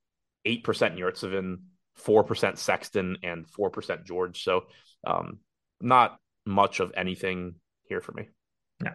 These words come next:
Speaker 2: that eighteen percent ownership on Sexton isn't sticking around.
Speaker 1: No, I don't see how it can.
Speaker 2: No, he's
Speaker 1: Thirty and a half
Speaker 2: not.
Speaker 1: minutes, five of it was overtime.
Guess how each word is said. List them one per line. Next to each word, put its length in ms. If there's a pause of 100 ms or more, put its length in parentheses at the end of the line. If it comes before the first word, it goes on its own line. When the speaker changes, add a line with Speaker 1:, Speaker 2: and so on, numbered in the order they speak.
(120)
Speaker 2:
that 140
eighteen 280
percent 240
ownership 340
on 120
Sexton 420
isn't 200
sticking 360
around. 360 (380)
Speaker 1:
No, 200
I 100
don't 180
see 140
how 180
it 140
can. 160 (480)
Speaker 2:
No, 160 (160)
he's 100
Speaker 1:
Thirty 160
and 80
a 60
half 140
Speaker 2:
not. 60
Speaker 1:
minutes, 240 (140)
five 220
of 100
it 80
was 140
overtime. 440